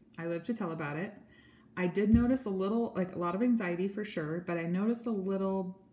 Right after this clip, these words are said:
difference in my thoughts. I noticed that I had the eating disorder thoughts, definitely, but I realized, and what I learned about myself this last week is I can actually say no to those.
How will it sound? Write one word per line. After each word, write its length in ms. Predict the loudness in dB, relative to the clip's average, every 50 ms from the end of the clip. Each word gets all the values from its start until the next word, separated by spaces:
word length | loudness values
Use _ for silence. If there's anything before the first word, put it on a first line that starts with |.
| -20 _ -20 _ -20 -20 -20 -20 -20 -8
difference 600 | -4 -4 -4 -4 -4 -4 -2 0 0 0 -2 -4
in 160 | -6 -6 -4
my 160 | -4 -4 -6 -6
thoughts. 500 | -6 -8 -10 -10 -10 -12 -14 -16 -12 -8
I 100 | -6 -4
noticed 680 | -2 -2 0 0 2 2 2 0 0 -2 -8 -10 -10 -10
that 120 | -8 -6 -4
I 380 | -4 -4 -4 -4 -6 -8 -10 -16 -20 -20 -20 -20 -20 -12
had 220 | -6 -4 -2 0
the 80 | 0 0
eating 220 | 2 2 2 2 2
disorder 360 | -2 -4 -4 -2 -2 -2 -2
thoughts, 400 | -4 -4 -6 -6 -8 -10 -12 -8
definitely, 800 | -8 -8 -8 -6 -6 -6 -4 -4 -2 -2 -2 -2 -2 -4 -6 -14 -20 -20 -20 -20 -20 -20 -20 _ -6
but 120 | -4 -4
I 140 | -2 -2 -2
realized, 760 | -2 0 0 2 2 2 0 -2 0 0 2 2 0 0 0
and 100 | -2 0
what 80 | 0 0
I 100 | 0 -2
learned 280 | 0 0 2 4 4 4
about 220 | 2 0 -2 -4
myself 360 | -4 -4 -4 -4 -6 -6 -6
this 200 | -6 -8 -6 -6
last 240 | -6 -6 -6 -6 -6
week 180 | -6 -6 -4 -6
is 120 | -8 -6
I 140 | -6 -8 -8
can 240 | -6 -6 -6 -6 -6
actually 760 | -8 -10 -10 -12 -10 -8 -6 -4 -4 -2 -2 -4 -4 -6 -10 -14 -20 -20 _ -20 -20 _ -16
say 160 | -10 -6 -4
no 180 | -4 -2 -2 -2
to 60 | -4
those. 340 | -4 -10 -14 -14 -18 -20